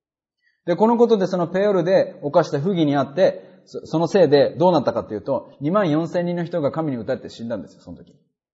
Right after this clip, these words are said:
それを忘れたんかって。そしてその神罰を止めたのは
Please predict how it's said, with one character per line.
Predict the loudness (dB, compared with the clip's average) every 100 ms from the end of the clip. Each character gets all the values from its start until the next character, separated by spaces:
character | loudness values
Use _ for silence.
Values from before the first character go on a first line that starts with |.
| _ _ _ _
そ |
れ | 0
を |
忘 | 0 2
れ | 0
た | 0
ん | -2
か | -4
っ | -6
て。 | -18 -20 _ _ _ _ _ _ _ _
そ | _ -2
し |
て | 0
そ | 0
の | -2
神 | -2 4
罰 | 4 4
を | 2
止 | 2
め | -2
た | -2
の | 0
は | 0